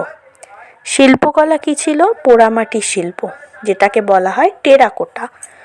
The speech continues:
ব্রোঞ্জের মূর্তি এবং শিলমোহর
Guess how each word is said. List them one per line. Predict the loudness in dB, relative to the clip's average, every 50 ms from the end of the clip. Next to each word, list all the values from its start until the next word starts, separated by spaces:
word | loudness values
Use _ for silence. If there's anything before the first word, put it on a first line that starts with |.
| -20 -20 _ _ -18 -14 -6 2
ব্রোঞ্জের | 4 4 4 4 2 -2 -2 0 0 0 0 -2 -4
মূর্তি | -6 -6 -6 -8 -12 _ -4 -2 -2 -2 0 -2 -2
এবং | 0 0 0 0 0 -4 -6 -6 -4
শিলমোহর | 0 0 2 2 2 2 0 0 2 0 0